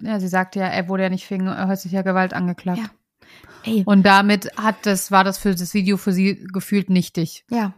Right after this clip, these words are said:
Speaker 1: Weil
Speaker 2: Genau.
Speaker 1: darüber reden, so, darüber reden wir ja nicht. Und ich hab auch, da hab ich auch gesessen und gedacht so, puh, ey. Ich hab dir ja auch
Speaker 2: Toll,
Speaker 1: geschrieben,
Speaker 2: ne?
Speaker 1: ne? „Hast du das mit
Speaker 2: Ja.
Speaker 1: der Jury? Hast du das
Speaker 2: Ja.
Speaker 1: mit der Jury?“ Ich, ey,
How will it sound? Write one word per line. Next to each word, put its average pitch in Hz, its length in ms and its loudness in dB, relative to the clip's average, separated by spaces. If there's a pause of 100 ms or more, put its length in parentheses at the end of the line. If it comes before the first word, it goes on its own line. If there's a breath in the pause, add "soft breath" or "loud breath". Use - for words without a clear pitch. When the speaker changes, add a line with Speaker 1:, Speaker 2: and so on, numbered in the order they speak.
(260)
Speaker 1:
Weil 175 80 6
Speaker 2:
Genau. 175 140 4
Speaker 1:
darüber 175 120 0
reden, 185 280 2
so, 175 200 0 (280 loud breath)
darüber 170 280 2
reden 226 240 4
wir 151 60 2
ja 143 120 0
nicht. 147 220 -4
Und - 120 -20
ich - 140 -20
hab - 40 -16
auch, - 180 -14
da - 120 -14
hab - 80 -20
ich - 100 -16
auch - 100 -18
gesessen 185 400 -10
und 190 80 -8
gedacht 196 300 -2
so, 214 240 2 (1400 loud breath)
puh, 320 380 4
ey. 156 340 -4 (120)
Ich - 80 -6
hab 185 120 2
dir 226 100 8
ja 214 160 8
auch 190 60 0
Speaker 2:
Toll, - 140 -16
Speaker 1:
geschrieben, 220 340 6
Speaker 2:
ne? 196 180 6
Speaker 1:
ne? 185 100 -4
„Hast 277 140 0
du 294 60 0
das 247 100 0
mit 254 120 2
Speaker 2:
Ja. 277 60 6
Speaker 1:
der 226 40 4
Jury? 262 300 4
Hast 269 220 2
du 262 40 2
das 269 100 6
Speaker 2:
Ja. 269 60 6
Speaker 1:
mit 226 80 -2
der 247 100 0
Jury?“ 254 300 0
Ich, - 260 -6 (160)
ey, - 320 -18